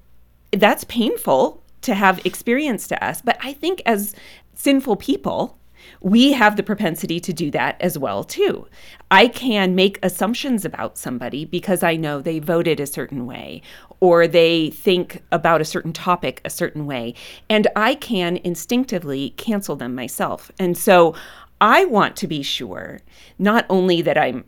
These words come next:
protecting myself from cancel culture, but that I'm not perpetuating cancel culture. And that's that posture of humility, right? To say, "I want to give people the benefit of the doubt." And part of that is,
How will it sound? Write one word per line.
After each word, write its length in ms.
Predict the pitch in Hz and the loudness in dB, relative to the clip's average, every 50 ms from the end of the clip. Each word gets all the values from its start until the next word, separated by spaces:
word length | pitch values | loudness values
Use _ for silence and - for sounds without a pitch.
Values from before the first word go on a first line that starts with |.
| _ - | _ -6
protecting 420 | 190 175 - 208 165 - 156 139 | -6 -4 -2 -2 -4 -4 -4 -6
myself 380 | 143 110 - - 226 214 220 - | -6 -6 -4 2 2 2 2 2
from 140 | 202 175 156 | -2 -6 -4
cancel 280 | - 160 135 - 160 143 | -6 -8 -10 -8 -8 -8
culture, 240 | - 156 156 - 202 | -8 -8 -8 -8 -8
but 160 | - 202 - | -10 -8 -4
that 140 | 240 240 240 | -2 -2 -2
I'm 200 | 240 240 233 220 | 0 0 0 0
not 420 | 226 220 240 240 233 - - - - | 2 2 2 2 2 0 -2 -8 -12
perpetuating 880 | - - 185 - - - - 349 - - - 240 202 143 110 139 131 123 | -6 -6 -6 -6 -6 -8 -6 -6 -6 -6 -4 -2 0 0 0 -2 -4 -6
cancel 400 | 117 - 139 127 - - 135 120 | -6 -10 -12 -14 -12 -10 -10 -10
culture. 480 | - - - - - - - 90 90 - - - - - - | -10 -12 -14 -14 -14 -14 -14 -14 -14 -16 -18 -20 -14 -6 0
And 140 | 185 185 208 | 2 4 4
that's 240 | 277 339 - - | 4 4 2 0
that 240 | - 226 175 - - | 2 2 2 2 2
posture 400 | - 214 185 175 - - - 165 | -2 -4 -4 -4 -4 -6 -6 -6
of 80 | 143 - | -8 -8
humility, 680 | - - 156 160 208 262 208 - - 113 - - - - | -8 -8 -4 -2 0 0 0 -2 -4 -6 -10 -12 -12 -8
right? 360 | 165 151 147 175 240 240 - - - - - - - - - | -4 0 2 2 0 0 -2 -10 -20 -20 -20 -20 -20 -10 -4
To 120 | - 220 | -2 -2
say, 560 | 196 - - 220 196 180 175 170 165 156 156 160 - - - - - - _ - | -2 0 2 4 6 6 6 4 2 0 -6 -10 -16 -20 -20 -20 -20 -16 _ -6
"I 260 | 196 214 247 294 339 | -4 -2 0 0 0
want 320 | 330 269 247 214 208 202 - | 0 0 0 0 0 -2 -4
to 100 | - 202 | -6 -6
give 240 | 156 - 180 180 - | -4 -4 -4 -4 -6
people 320 | - 190 180 - - 160 156 | -10 -12 -12 -8 -8 -8 -8
the 100 | 160 147 | -8 -8
benefit 420 | - 147 151 170 196 - 240 247 | -8 -6 -6 -6 -8 -8 -6 -8
of 120 | 226 - | -8 -6
the 80 | - - | -8 -8
doubt." 340 | - 151 131 95 101 - - _ _ - - | -8 -8 -8 -10 -12 -14 -16 _ _ -16 -8
And 180 | - 185 165 - | -6 -6 -6 -6
part 240 | - - 175 180 196 | -6 -6 -4 -4 -2
of 80 | - | -2
that 300 | 175 175 170 170 165 - - - | -2 -2 -2 -4 -4 -6 -6 -4
is, 500 | 170 160 165 156 156 156 151 - - | -2 0 0 0 0 -2 -4 -8 -10